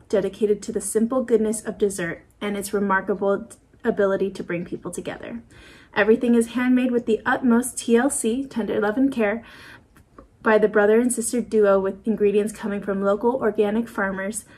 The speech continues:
whenever possible. When a purchase is made, a percentage of sales go to charities around the world, connecting all sorts of people together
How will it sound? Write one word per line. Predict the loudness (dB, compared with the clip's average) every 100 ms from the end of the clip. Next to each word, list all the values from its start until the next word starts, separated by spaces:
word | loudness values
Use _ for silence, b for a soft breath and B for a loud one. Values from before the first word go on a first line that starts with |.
| B 0
whenever | 0 2 0 0
possible. | -4 -8 -10 -12 -10 -8 -8 -10 _ _
When | 2 4
a | 4
purchase | 0 0 2
is | 2 4
made, | 4 2 0
a | -6
percentage | -4 -2 -2 -2
of | -6
sales | -4 -2 -2
go | 0 0
to | -2
charities | -2 -4 0 -2 -2
around | -4 -2 0
the | 2
world, | 2 0 -4
connecting | -4 -4 -2 -6 -2
all | 0 0
sorts | -2 -8 -8
of | -8
people | -4 -4
together | -4 -4 -4 -4 -8